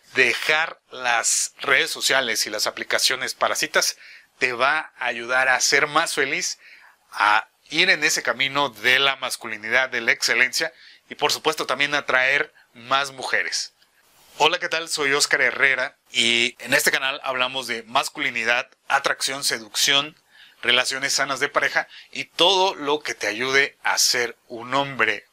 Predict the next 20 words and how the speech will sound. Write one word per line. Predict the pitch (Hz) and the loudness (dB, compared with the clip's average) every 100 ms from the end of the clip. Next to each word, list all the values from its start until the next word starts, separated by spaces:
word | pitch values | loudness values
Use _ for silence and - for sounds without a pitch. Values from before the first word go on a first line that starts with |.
| - | -20
masculino | 110 123 135 - 127 135 147 185 - _ _ _ _ _ | -6 0 0 -2 -2 -2 0 -4 -8 _ _ _ _ _
y | 107 | -8
a | |
ser | 95 135 | 0 0
más | 131 127 | 2 -2
feliz. | 117 90 82 - - _ _ _ _ _ - | -2 -6 -8 -10 -12 _ _ _ _ _ -8
Si | - 139 | 0 2
es | |
la | 147 | 2
primera | 143 127 135 | -2 -2 0
vez | 131 139 - - - | 2 0 2 0 -2
en | 117 107 | -10 -8
este | 127 | -2
canal, | 151 151 160 175 _ _ _ _ _ _ - | 0 0 0 -4 _ _ _ _ _ _ -14
suscríbete | - - 175 180 180 190 240 _ _ _ | -8 -2 0 -2 -2 -6 -6 _ _ _
para | - 127 127 | 0 2 2
que | - 135 147 - _ | 0 0 0 -2 _
puedas | 123 120 | 0 2
seguir | 113 98 113 | 2 -2 -4
disfrutando | 113 - 98 120 123 113 101 | -6 -10 -6 -4 -2 -4 -6